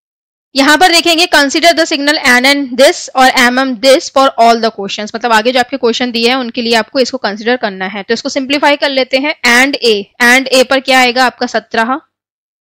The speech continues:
हैश A, हैश A पर आएगा ग्यारह, परसेंटेज D, परसेंटेज D पर आएगा थर्टी सिक्स, एट द रेट C, एट द रेट C पर आएगा आपका साठ, ओके। एमएम की देखते हैं तो and C, and C पर आएगा आपका फिफ्टी वन,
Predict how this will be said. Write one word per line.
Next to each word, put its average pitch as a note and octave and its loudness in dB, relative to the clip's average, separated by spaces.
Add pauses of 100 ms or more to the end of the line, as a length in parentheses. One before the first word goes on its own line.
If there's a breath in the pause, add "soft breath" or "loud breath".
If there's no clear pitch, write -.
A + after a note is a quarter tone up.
(520)
हैश B3+ 2
A, C4 2
हैश A#3+ 2
A B3+ 0
पर B3+ 2
आएगा B3 0 (100)
ग्यारह, G#3+ 0 (400)
परसेंटेज D4+ 2
D, C#4+ 0 (120)
परसेंटेज C4+ 0
D A#3+ -2
पर C4 0
आएगा B3 2
थर्टी A#3 -4
सिक्स, - -8 (400 soft breath)
एट B3 2
द C#4 0
रेट D4 2
C, - -6 (220)
एट A#3+ 2
द C4+ 2
रेट C#4 0
C A#3+ -6
पर C4 2
आएगा A#3+ 2
आपका C#4+ -4
साठ, - -8
ओके। C4 -8 (500 soft breath)
एमएम C#4+ 2
की D#4+ -6
देखते D4 -2
हैं D#4 0
तो D#4 -6 (140)
and C#4 2
C, C#4+ -2 (220)
and C4 0
C C4+ -4
पर C4+ 2
आएगा B3+ 2
आपका C4 -4
फिफ्टी B3 -6
वन, B3 -4